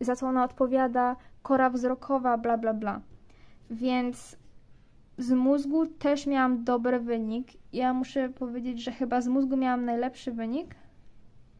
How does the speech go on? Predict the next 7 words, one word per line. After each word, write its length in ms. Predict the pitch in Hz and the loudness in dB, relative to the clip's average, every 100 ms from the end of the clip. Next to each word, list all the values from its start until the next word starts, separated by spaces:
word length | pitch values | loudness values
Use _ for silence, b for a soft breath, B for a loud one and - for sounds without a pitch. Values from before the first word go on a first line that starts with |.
| b b b b - - | b b b b -20 -4
Tak. 400 | 262 214 - - - - - - - 240 | 2 2 0 -12 -20 -20 -20 -20 -12 -4
Miałam 360 | 247 254 254 | 2 4 4
chyba 280 | 254 240 247 | 2 4 2
sześćdziesiąt 720 | 247 269 240 240 277 302 285 | 2 -4 -2 -4 -4 -4 -4
osiem 520 | - 247 247 247 240 | -4 -6 -4 -6 -6
z 240 | 233 - - - - - | -8 -18 -20 -20 -20 -6
teorii 760 | 262 233 233 233 233 294 440 | 0 0 2 0 0 -2 -6